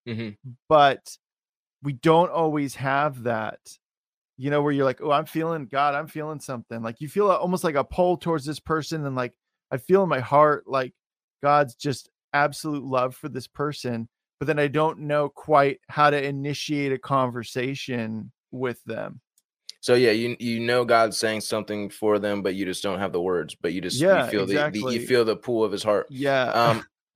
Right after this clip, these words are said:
Speaker 1: I would say, honestly, in that, what's worked for me is, you know, obviously, I'll pray before I approach them, kinda quick, like, real quickly to myself, I'll just say, "Holy Spirit, this,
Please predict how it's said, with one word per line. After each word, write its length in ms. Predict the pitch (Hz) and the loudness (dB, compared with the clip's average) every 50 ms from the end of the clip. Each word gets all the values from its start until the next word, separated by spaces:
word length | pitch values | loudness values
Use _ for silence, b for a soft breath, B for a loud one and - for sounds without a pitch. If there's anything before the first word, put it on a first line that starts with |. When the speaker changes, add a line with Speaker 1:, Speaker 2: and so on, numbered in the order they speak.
| _ _ - | _ _ 4
Speaker 1:
I 120 | 123 123 | 4 6
would 180 | 131 151 156 156 | 6 6 6 6
say, 280 | - - 135 131 135 | 4 4 6 6 6
honestly, 480 | 131 123 127 127 131 127 - 131 123 120 | 6 4 4 0 0 -2 0 -2 -2 -2
in 120 | 113 110 | 0 -2
that, 300 | 113 113 117 120 120 - - | 0 0 0 0 0 -2 -4
what's 280 | 95 107 110 104 - 92 | -4 -2 -2 -2 -2 -2
worked 280 | 101 110 113 110 - | 0 0 0 0 -2
for 80 | - 120 | -8 -8
me 200 | 113 117 113 113 | -6 -6 -4 -4
is, 180 | 113 104 - - | -4 -6 -6 -8
you 80 | - 107 | -8 -6
know, 100 | 107 101 | -4 -2
obviously, 380 | 82 110 117 117 113 - - 113 | 0 2 2 2 0 0 2 4
I'll 100 | 104 101 | 4 4
pray 300 | - - - 110 110 113 | 2 0 0 2 2 2
before 380 | 110 101 104 - - 104 101 101 | 2 0 -4 -6 -4 -2 2 2
I 80 | 95 95 | 2 2
approach 400 | 92 - 110 98 92 90 - - | 0 -2 -2 -2 -2 -2 -4 -10
them, 180 | 95 92 95 | -10 -10 -8
kinda 320 | - 113 104 101 98 98 - | -8 -6 -6 -6 -6 -8 -8
quick, 200 | - - 110 - - | -4 -4 -4 -2 0
like, 180 | 101 98 98 | 0 0 0
real 120 | 107 120 123 | 0 -2 -4
quickly 320 | - - 123 117 - 113 | -4 -4 -4 -4 -4 -6
to 60 | 98 | -8
myself, 420 | 101 98 98 - - 104 98 92 - | -6 -8 -8 -4 -2 0 0 0 0
I'll 80 | 98 98 | 0 -2
just 120 | 95 - | -2 -2
say, 100 | - 101 98 | -4 -4 -4
"Holy 240 | 98 95 92 90 92 | -4 -6 -6 -8 -10
Spirit, 280 | - - - 98 95 | -10 -6 -4 -4 -4
this, 200 | 90 95 - - | -4 -6 -8 -10